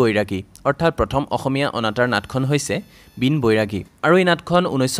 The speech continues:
পঁয়ত্ৰিছ চনত অল ইণ্ডিয়া ৰেডিঅ' কলিকতাৰ পৰা সম্প্ৰচাৰ হৈছিল। আৰু যদি আপোনালোকে আকাশবাণী গুৱাহাটীৰ পৰা প্ৰচাৰণ হোৱা প্ৰথমখন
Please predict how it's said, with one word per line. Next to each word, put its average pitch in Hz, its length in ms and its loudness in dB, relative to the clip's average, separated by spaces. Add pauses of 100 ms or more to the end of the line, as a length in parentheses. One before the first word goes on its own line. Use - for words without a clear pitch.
পঁয়ত্ৰিছ 120 340 -2
চনত 113 220 -2 (300)
অল 131 160 4
ইণ্ডিয়া 165 260 4
ৰেডিঅ' 160 320 2
কলিকতাৰ 127 460 2
পৰা 131 220 4
সম্প্ৰচাৰ 117 480 0
হৈছিল। 101 320 -2 (340)
আৰু 135 160 4
যদি 160 180 2
আপোনালোকে 156 380 0 (180)
আকাশবাণী 127 480 -2
গুৱাহাটীৰ 107 440 -4
পৰা 127 160 2 (420)
প্ৰচাৰণ 123 460 -2
হোৱা 101 180 -2 (560)
প্ৰথমখন 160 480 0